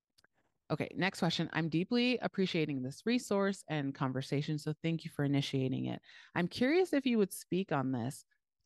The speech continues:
um, the reflector signature of surprise. It's trickier for me to get a pulse on healthy content creation that honors my strategy and signature rather than rides the waves of others' sampled energy.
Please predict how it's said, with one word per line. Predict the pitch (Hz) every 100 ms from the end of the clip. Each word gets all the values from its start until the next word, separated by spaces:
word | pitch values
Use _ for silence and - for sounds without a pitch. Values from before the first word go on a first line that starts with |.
| -
um, | 143 135 127 90 - -
the | 170
reflector | 170 - - 170 180 - 214 220 196
signature | - 175 165 165 - 175
of | -
surprise. | - - - - 143 135 131 123 -
It's | 165 -
trickier | - 226 - 262 277
for | -
me | 190 180
to | -
get | 175 160
a |
pulse | 147 - 165 170
on | 156 147
healthy | - 160 - 170
content | - 151 151 143
creation | - 151 147 -
that | 147 135
honors | - 139 139 147
my | 135
strategy | - 151 147 147 - 139 143 - - _
and | 135 135
signature | - 185 175 175 - 139 120
rather | 123 135 147 156
than | 151 131 - _
rides | - 139 143 156
the | 170 147
waves | 131 131 139
of | 135 -
others' | 131 131 131 -
sampled | - 143 139 139 -
energy. | 131 127 131 123